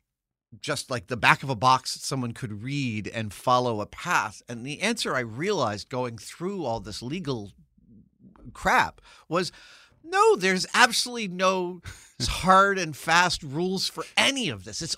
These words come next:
Speaker 2: Yeah.
Speaker 1: all interpretive.
Speaker 2: Oh, yeah, yeah. And
Speaker 1: And
Speaker 2: who knows what kind of
Speaker 1: nobody
Speaker 2: jury you get.
Speaker 1: Yeah.
Speaker 2: Yeah.
Speaker 1: And it, science is the same exact way. I think a lot of people think, "Well, I don't know, but also I'm assuming somebody knows."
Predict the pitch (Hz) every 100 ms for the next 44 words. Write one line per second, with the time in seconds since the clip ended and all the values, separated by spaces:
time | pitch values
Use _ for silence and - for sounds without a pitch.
0 | - 175 208 226 208 202 - 196 - 117
1 | 73 - - - 139 147 190 135 95 113
2 | 160 139 160 107 165 180 147 226 143 135
3 | 92 120 131 131 127 123 127 - 208 269
4 | 127 - - - - 180 - 139 135 -
5 | 139 170 180 170 160 151 - 120 147 139
6 | 160 - 214 170 131 165 147 120 131 151
7 | 160 131 131 131 117 120 120 160 240 131
8 | 113 110 139 156 170 160 123 120 131 -
9 | - 190 190 170 123 117 - - 131 117
10 | 107 95 82 78 52 _ -